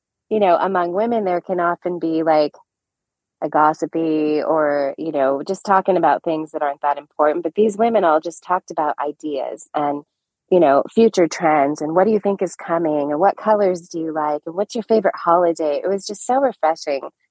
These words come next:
to be among women who were driven and who really cared about things other than, you know, uh, other people and just talking about them. They, they cared about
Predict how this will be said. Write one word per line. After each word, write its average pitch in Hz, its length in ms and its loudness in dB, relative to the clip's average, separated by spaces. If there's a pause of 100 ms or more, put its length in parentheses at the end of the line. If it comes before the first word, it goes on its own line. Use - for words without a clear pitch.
(180)
to 185 60 -8
be 185 140 6
among 165 480 4 (460)
women 190 320 4
who 180 200 2
were 156 320 -2
driven 226 560 -2
and 165 380 -4
who 160 440 0 (520)
really 202 320 2
cared 175 320 0
about 160 300 0
things 160 320 -4 (100)
other 160 320 2
than, 147 440 -4 (340)
you 165 140 -4
know, 147 280 -4 (240)
uh, - 300 -2 (560)
other 160 200 4
people - 540 0 (100)
and 160 120 -2
just 151 160 -4
talking 160 320 0
about 127 240 -4
them. 156 160 -6
They, 147 240 -2
they 165 120 2
cared 190 300 2
about 147 380 2